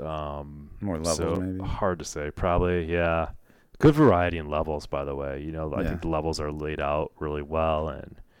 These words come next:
Speaker 1: um, I don't, I don't know, dude. I'm, this game is a nine and a half for me.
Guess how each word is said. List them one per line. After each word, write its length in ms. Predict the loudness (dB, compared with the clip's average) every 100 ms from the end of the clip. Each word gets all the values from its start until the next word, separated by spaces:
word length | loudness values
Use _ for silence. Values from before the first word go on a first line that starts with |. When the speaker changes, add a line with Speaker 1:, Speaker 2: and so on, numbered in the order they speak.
| _ _ _ _ -14
Speaker 1:
um, 480 | -10 -8 -10 -12 -14 -8
I 160 | -4 -2
don't, 120 | -4
I 80 | -4
don't 140 | -4 -4
know, 180 | -6 -8
dude. 200 | -8 -4
I'm, 200 | -4 -6 -14 -6
this 160 | -4
game 220 | 2 4 4
is 140 | 2
a 100 | -2
nine 340 | -4 -6 -4
and 120 | -4 -6
a 40 |
half 300 | -6 -2 -2
for 160 | -2 -6
me. 260 | -8 -10